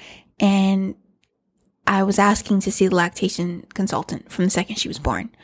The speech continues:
I did not see the lactation consultant until the day I was leaving, and she literally was in there for ten minutes with me because she had so many other people that she had to address.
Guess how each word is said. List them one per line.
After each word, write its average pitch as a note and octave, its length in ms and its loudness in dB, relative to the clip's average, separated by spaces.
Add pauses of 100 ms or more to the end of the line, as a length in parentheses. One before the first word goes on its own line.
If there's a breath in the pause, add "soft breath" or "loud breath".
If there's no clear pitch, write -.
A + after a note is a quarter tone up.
(360 loud breath)
I - 40 4
did B3+ 120 4
not B3+ 160 4
see A3+ 140 6
the G3+ 100 4
lactation G3+ 420 0
consultant - 560 -2
until A#3 220 -6
the G3+ 80 0
day E3 160 2
I E3 80 0
was A3+ 160 2
leaving, F#3 420 2 (640 soft breath)
and F3+ 540 2 (400)
she F#3+ 340 0
literally F#3+ 480 4
was F#3 180 0
in E3+ 140 -2
there F3 240 -2
for E3+ 100 -10
ten A3 280 2
minutes F#3 260 0
with E3 160 -6
me E3+ 240 -2 (800 soft breath)
because F3+ 720 0 (320)
she - 220 0
had F3 440 -2
so - 280 4
many G#3 200 6
other F3 160 2
people - 520 -6
that F3 160 -2
she - 100 -4
had E3+ 160 -2
to - 140 -4
address. - 440 -4